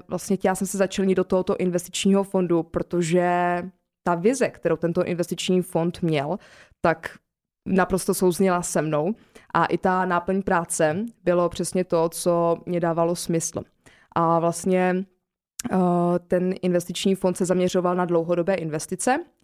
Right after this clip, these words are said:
čistě na dlouhodobé investice. Eh, předpokládám, že tam jste i mířil, <laughs> že jste se chtěl zeptat.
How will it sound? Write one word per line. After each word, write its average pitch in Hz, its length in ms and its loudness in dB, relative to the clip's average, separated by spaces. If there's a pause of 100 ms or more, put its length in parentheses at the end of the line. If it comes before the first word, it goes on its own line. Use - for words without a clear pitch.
(440)
čistě 175 240 -2
na 170 100 2
dlouhodobé 170 460 2
investice. 175 760 -2 (220)
Eh, 160 400 0
předpokládám, 160 420 -4
že 151 80 -6
tam - 140 -2
jste - 160 -2
i 165 100 0
mířil, 165 440 0
<laughs> 240 500 4
že 185 60 -6
jste 170 140 -8
se 165 140 -6
chtěl 165 200 -2
zeptat. 165 440 -4